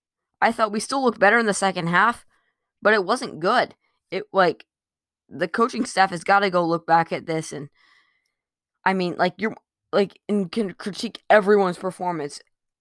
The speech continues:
I don't really think anyone had a great game. Omri obviously got a goal. I mean, you gotta take what you get from it, but wasn't the great game.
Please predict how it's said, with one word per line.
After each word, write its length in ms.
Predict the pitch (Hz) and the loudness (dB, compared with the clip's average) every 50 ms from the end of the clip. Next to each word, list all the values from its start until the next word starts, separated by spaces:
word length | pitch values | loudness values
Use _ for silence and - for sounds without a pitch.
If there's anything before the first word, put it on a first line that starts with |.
| _ _ | _ _
I 80 | 175 190 | 0 0
don't 180 | 202 214 - - | 0 -2 -4 -8
really 380 | - 190 180 185 196 214 220 214 | -8 -6 -4 -2 -2 -2 -4 -6
think 280 | - 208 196 185 - _ - | -6 -6 -8 -8 -8 _ -6
anyone 340 | 190 202 196 202 202 190 | -6 -4 -4 -4 -4 -4
had 180 | 175 175 170 180 | -4 -2 -2 -2
a 60 | 180 | -2
great 500 | 165 - - 151 151 165 185 196 208 208 | -4 -6 -10 -8 -4 0 0 0 0 -2
game. 400 | - 185 190 190 208 214 226 233 - _ _ _ _ _ _ _ | -4 -4 -4 -2 -4 -4 -6 -8 -12 _ _ _ _ _ _ _
Omri 380 | - 185 190 196 202 214 220 214 | 0 0 0 0 0 0 2 2
obviously 400 | 208 208 202 196 185 - 190 180 | 2 0 0 -2 -6 -6 -6 -2
got 160 | 180 180 170 | -2 0 0
a 60 | 165 | -2
goal. 540 | 160 - 202 208 208 214 214 214 214 214 214 _ _ _ _ _ _ _ _ _ _ _ _ _ - | -2 -2 0 4 6 6 6 6 6 4 0 _ _ _ _ _ _ _ _ _ _ _ _ _ -2
I 100 | 180 185 | -2 -2
mean, 260 | 185 180 180 175 - - _ _ _ | -2 -4 -6 -6 -8 -12 _ _ _
you 120 | 185 214 214 | -12 -6 -4
gotta 200 | 247 247 233 226 | -4 -4 -4 -4
take 260 | - 247 220 220 - | -4 -4 -4 -2 -2
what 140 | 214 202 - | -2 -4 -4
you 80 | 208 | -4
get 240 | 151 - 190 185 - | -2 0 0 0 -2
from 180 | - 185 165 165 | -4 -8 -8 -6
it, 220 | 156 156 - - | -6 -6 -8 -6
but 220 | - 143 131 - - _ _ _ _ _ _ _ | -6 -6 -6 -6 -10 _ _ _ _ _ _ _
wasn't 320 | - 196 214 214 233 214 196 | -2 -2 -2 -2 -2 -2 -2
the 80 | 196 | -2
great 420 | 185 131 117 - 180 196 196 180 - | -4 -4 -6 -2 0 0 0 0 -2
game. 440 | 190 190 190 185 185 180 180 202 | -4 -4 -2 -2 -4 -4 -8 -12